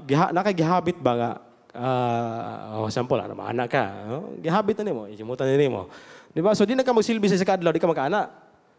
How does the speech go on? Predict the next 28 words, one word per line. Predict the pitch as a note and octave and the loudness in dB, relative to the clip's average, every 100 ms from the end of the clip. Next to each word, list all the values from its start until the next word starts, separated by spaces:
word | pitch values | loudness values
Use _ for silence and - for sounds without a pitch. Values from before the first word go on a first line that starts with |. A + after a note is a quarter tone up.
| - | -2
No, | G#3 | 0
kay | G#3+ | 4
gihabit | G#3 D4 D4 | 4 4 2
naman | A#3 F#3+ | 2 2
nimo. | E3 G#2 - - - _ _ _ _ | 4 2 0 -18 -20 _ _ _ _
So, | - B3 - - _ - | -2 -2 -2 -14 _ 0
kung | B3+ | 6
gihabit | C#4 D#4+ D4 B3+ | 6 6 2 2
nimo | A3 | 4
devotional, | G#3+ A#3 A#3 D#3+ C3 D#3 E3 - - _ _ _ _ _ _ _ _ _ | 4 4 4 4 4 0 -4 -20 -20 _ _ _ _ _ _ _ _ _
dili | D4 E4 | 4 6
ka | C#4+ B3 | 4 2
katulog | B3+ A#3+ G3 | 4 6 6
kung | F3+ A3 | 4 4
dili | B3 A#3 | 2 4
ka | G#3+ | 2
makahatag | G3 F#3+ F3+ G3 F3 | 2 2 2 2 0
panahon | F3 D#3 D#3 | 2 4 2
sa | D3 | 2
Ginoo. | B2 A2 A#2+ D#3+ D#3 C#3+ - - _ _ _ _ _ _ | 2 4 4 4 0 -8 -20 -20 _ _ _ _ _ _
Pero | C#4 | 4
kung | D4 | 6
wala | D#4+ | 6
nimo | D#4+ D4 C#4 | 4 2 4
gihabit, | C4 B3+ A#3 B3+ | 4 4 2 2
hago | C#4 C4 | 2 2
ka | A3+ | 0
ritso. | F#3+ - D4 B3 | 0 2 2 2